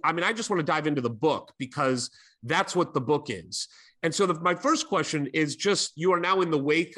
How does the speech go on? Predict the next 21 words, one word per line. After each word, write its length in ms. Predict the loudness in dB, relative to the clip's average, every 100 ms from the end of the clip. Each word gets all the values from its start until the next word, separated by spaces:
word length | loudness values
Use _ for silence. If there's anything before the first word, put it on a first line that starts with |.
| -2
of 320 | 0 0 -6 _ _ _
sharing 560 | -10 -2 2 2 2 0
it 240 | 0 -2 -12
with 320 | -2 -2 0
the 80 | -2
world. 580 | 0 2 2 0 -4 -10 -20 -20 -4
And, 300 | 0 0 -2 -4
and 100 | -2
I'm 140 | -2
sure 180 | -2 -2
you 140 | 2
have 80 | 2
interacted 540 | 2 0 0 -2 -6 -6
with 180 | -6
plenty 240 | -4 -2 -2
of 160 | -4
people 400 | -6 -6 -2 -4
who 140 | -2 -2
have 180 | -4 -6
read 300 | -2 0 0
it. 240 | -4 -8